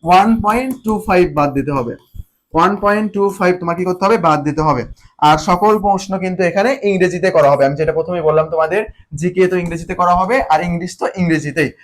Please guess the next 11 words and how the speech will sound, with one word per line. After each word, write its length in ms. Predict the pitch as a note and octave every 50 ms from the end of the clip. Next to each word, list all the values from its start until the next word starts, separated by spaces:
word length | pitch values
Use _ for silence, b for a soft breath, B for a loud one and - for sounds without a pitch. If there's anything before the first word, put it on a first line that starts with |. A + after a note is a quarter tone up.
| b b b
আর 160 | C#3+ D3 D3+
just 460 | C#3+ C#3 F#3 F#3+ - - - - C#3
বাংলা 360 | D3+ D#3 E3 E3+ F3+ G3 G3
যেটা 300 | F#3+ G3 F#3+ F#3 F#3 A#3+
আমাদের 260 | G3+ D#3+ D#3 E3 E3
মাতৃভাষা, 600 | D#3+ D#3 D#3 D#3 - - F3 E3+ F3 - - F3 - -
ওইটা 240 | F3 E3 D#3+ F3+
just 240 | E3+ F#3 A3 A3+ - - _
বাংলাতেই 600 | - D#3 D3 D3 D3+ D3+ D3 C#3+ D3 F3+ G3 A3
করা 300 | G3+ - D3+ C#3+ C#3 C#3+
হবে। 280 | C#3+ D3+ C#3 B2+ -